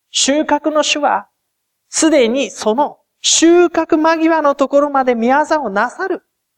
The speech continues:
けれども、最後の収穫、ほんのわずかな部分ですけれども、でも最後そこに携わる者たちが必要なんだ。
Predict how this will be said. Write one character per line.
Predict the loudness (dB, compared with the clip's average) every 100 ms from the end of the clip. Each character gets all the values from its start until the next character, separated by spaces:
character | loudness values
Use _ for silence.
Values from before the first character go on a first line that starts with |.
| -8
け | -4 -2
れ | 0
ど | -2
も、 | 2 0 -2 _ _ _ _ _
最 | -2 0 2 0
後 | 0
の | 0
収 | -2 0 0 0
穫、 | -2 -2 -6 _
ほ | -6 0 0
ん | 2
の | 2
わ | 0 0
ず | -2
か | 0
な | -2
部 | -2 0
分 | 0
で | 0
す | -2
け | -2
れ | -2
ど | -2
も、 | -2
で | -2
も | -2
最 | -2 -2 0
後 | -4
そ | -6 -4
こ | -4
に | -4 -8 _ _ _ -10
携 | -6 -4 -4 -2 2
わ | 2
る | 0
者 | -2 -2 0
た | -2
ち | 0
が | -2
必 | -2 -6 -4 0
要 | 0 0
な | -4
ん | -4 -2
だ。 | -4